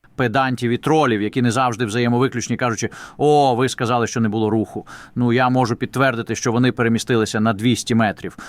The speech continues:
У будь-якому разі трохи руху на захід. Учора сорок дронів, запущених Росією по Україні, тридцять три збито, але інші сім прорвалися. Шестеро людей загинули по всій країні, переважно в Сумах, на півночі країни.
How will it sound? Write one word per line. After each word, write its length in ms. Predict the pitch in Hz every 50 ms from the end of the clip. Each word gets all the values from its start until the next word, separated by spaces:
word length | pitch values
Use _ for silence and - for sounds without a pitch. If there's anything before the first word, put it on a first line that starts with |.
| - -
У 80 | - 123
будь-якому 480 | 117 139 147 120 127 - 139 123 120 117
разі 260 | 127 127 113 110 107
трохи 320 | - 120 131 120 - 123
руху 260 | 113 123 110 - 123
на 100 | 110 113
захід. 460 | 101 110 113 101 92 - 98 87 - - - - - -
Учора 400 | - 127 - - 147 135 127 117
сорок 380 | - - 143 131 120 113 104 98
дронів, 360 | 117 139 139 135 123 113 95
запущених 560 | 113 110 - 131 123 - - 120 113 113 -
Росією 360 | 113 113 - 135 123 117 113
по 120 | - 120 117
Україні, 460 | 113 - 120 120 120 113 104 107 101 - - - - _
тридцять 540 | - 143 147 131 107 - - 127 107 - -
три 220 | - 123 123 113
збито, 520 | 95 110 104 107 135 127 110 - - 92 - - - - - -
але 220 | - 110 110 117
інші 220 | 123 120 - - 104
сім 200 | - 135 123 104
прорвалися. 760 | - 120 113 110 117 123 117 107 98 92 - - - - - - - - - - -
Шестеро 440 | - - 139 135 - - 123 120 120
людей 240 | 117 110 131 127
загинули 360 | 104 120 110 135 131 123 123 107
по 100 | 123 117
всій 200 | - - 135 107
країні, 400 | - 120 127 131 135 127 113 95
переважно 420 | - 117 120 120 123 110 117 113
в 80 | - -
Сумах, 420 | - 165 156 139 120 104 - - - - - -
на 140 | 113 117 117
півночі 500 | - - 143 135 127 113 113 104 - 110
країни. 420 | - - 107 101 92 82 80 78